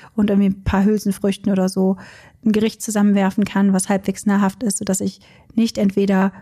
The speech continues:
nur Süßigkeiten esse, nichts esse oder bestelle, weil das ist tatsächlich so die Realität in den letzten Wochen bei mir gewesen, weil ich keine Kraft hab und keine Energie hab und an allen Ecken es mangelt bei mir irgendwie.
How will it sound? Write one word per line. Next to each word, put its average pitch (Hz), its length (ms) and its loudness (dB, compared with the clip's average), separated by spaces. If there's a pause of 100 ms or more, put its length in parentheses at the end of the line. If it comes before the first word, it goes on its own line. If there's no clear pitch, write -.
(340)
nur 202 120 2
Süßigkeiten 233 800 0
esse, 214 460 0
nichts 208 340 0
esse 202 460 0
oder 196 200 0
bestelle, 185 500 0
weil 185 200 0
das 190 160 -2
ist - 140 -10
tatsächlich 202 480 -4
so 196 120 -2
die 185 300 0
Realität 196 560 -2
in 220 100 2
den 208 100 2
letzten 196 320 -2
Wochen 180 200 -2
bei 175 80 -2
mir 180 140 0
gewesen, 185 420 -4
weil 190 140 -4
ich - 140 -14 (640)
keine 233 240 -2
Kraft - 380 -6
hab - 120 -4
und 208 100 0
keine 202 240 0
Energie 202 420 0
hab 190 200 -2
und 202 260 -2 (240)
an 226 160 -2
allen 220 320 0
Ecken 202 540 0 (420)
es - 340 -4 (800)
mangelt 202 460 0
bei 190 120 -2
mir 190 200 2
irgendwie. 196 460 -2